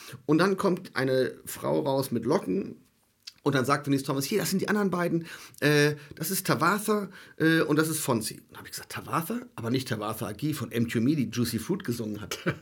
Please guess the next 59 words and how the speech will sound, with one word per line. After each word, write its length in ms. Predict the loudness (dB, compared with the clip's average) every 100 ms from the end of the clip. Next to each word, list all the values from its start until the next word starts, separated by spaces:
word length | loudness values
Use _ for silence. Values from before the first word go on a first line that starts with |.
| -12 -12 -6
hat 100 | -4
sie 80 | 2
gesagt, 160 | 2 2
„Doch, 100 | -2
das 140 | -4
bin 160 | -2 2
ich.“ 240 | 2 2 -14 -18 -20 -4 4
Und 200 | 6 6
dann 140 | 2
waren 200 | 0 0
die 100 | 0
alle 180 | 2 2
total 380 | 2 0 0 2
verwirrt. 400 | 4 4 2 2 -6 -14 -6
„Was, 240 | -4 -2
was 160 | -2 -2
ist 160 | 0 4
denn 100 | 4
mit 140 | 4
dem 160 | 2 2
Typen? 520 | 2 2 2 -2 -4 -6 0
Wo, 120 | 2 2
was 160 | 0
ist 140 | 0 0
das 140 | 2
für, 160 | -2 -2 -12 -6
was 140 | -2
ist 120 | 0
denn 80 | 0
das 160 | 0 2
für 120 | 2
ein, 200 | 2 -4 -12 -10
für 140 | -2 0
ein 140 | 2
Deutscher, 420 | 4 4 2 0
der 140 | 0 0
sich 180 | 0
so 140 | 2 4
mit 180 | 4 4
Musik 340 | 4 2 2
auskennt?“ 380 | 0 2 -2 0
Und 80 | 0
hab 100 | 0
ich 40 |
gesagt, 240 | 0 -2 -2
„Hey 100 | -2
Fonzie, 360 | 0 0 -2
du 120 | 0
wohnst 300 | 8 8 8
doch 120 | 0 -2
über 200 | 0 2
Melba 320 | 6 8 8
Moore, 180 | 6 4
du 400 | -2 0 0 6
wohnst 240 | 6 6
doch, 60 | 2 -2 -4 -10 0
du 120 | 8
wohnst 240 | 8 10 8
doch, 160 | 8